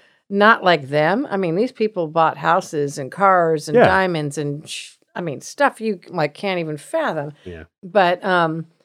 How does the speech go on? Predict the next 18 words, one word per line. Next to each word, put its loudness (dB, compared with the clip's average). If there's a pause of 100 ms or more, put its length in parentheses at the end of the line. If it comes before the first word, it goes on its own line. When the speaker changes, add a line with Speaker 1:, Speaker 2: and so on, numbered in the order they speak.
(280)
Speaker 1:
even 2
now 4
they're 2 (140)
struggling, -2
and -2
these 0
guys 0 (400)
they 2
should -4
be 0
still 0
getting 0
some -6
of 0
the -4
money, -2
but -6
the, 2